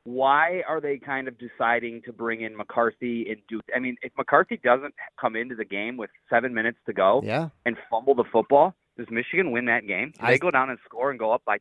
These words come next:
Speaker 1: ten?
Speaker 2: I say yes.
Speaker 1: Y-, y-, yeah, and I wouldn't just, I, and we could argue it. I, I
Speaker 2: Right.
Speaker 1: would say that the chances of him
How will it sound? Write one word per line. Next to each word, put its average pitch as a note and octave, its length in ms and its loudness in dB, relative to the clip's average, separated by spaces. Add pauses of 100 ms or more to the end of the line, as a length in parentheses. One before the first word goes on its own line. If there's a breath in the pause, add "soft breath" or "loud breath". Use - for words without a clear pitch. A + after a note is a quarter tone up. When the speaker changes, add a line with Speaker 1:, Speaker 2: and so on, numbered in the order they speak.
(100)
Speaker 1:
ten? G#2 260 -6
Speaker 2:
I C#3 120 4
say C3+ 220 0
yes. A#2 440 -2
Speaker 1:
Y-, D#4 60 -12 (500)
y-, E3 180 -10
yeah, F#3 160 2 (200)
and F3+ 100 6
I F3 120 6
wouldn't D#3+ 380 -4
just, E3 220 -12
I, D3 180 2
and D3+ 140 -4
we E3+ 100 -4
could D3+ 140 -2
argue E3+ 300 0
it. C3 100 0
I, C3 120 4
I C3 160 0
Speaker 2:
Right. C#3+ 120 4
Speaker 1:
would - 160 -8
say C#3 140 -2
that C3 160 -10
the C3 100 -12 (120)
chances D3 500 -2 (100)
of B2+ 180 2
him D3 300 -4